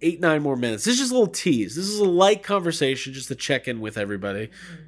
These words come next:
Speaker 1: 'cause we miss you. Um, if you think about twenty seventeen, the last time we were at Celebration,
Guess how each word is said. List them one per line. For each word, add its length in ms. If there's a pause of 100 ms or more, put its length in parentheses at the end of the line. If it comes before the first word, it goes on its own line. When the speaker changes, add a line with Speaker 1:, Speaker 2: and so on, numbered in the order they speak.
(100)
Speaker 1:
'cause 140
we 80
miss 280
you. 120 (800)
Um, 480 (920)
if 60
you 60
think 160
about 240
twenty 260
seventeen, 540
the 60
last 300
time 180
we 80
were 80
at 120
Celebration, 680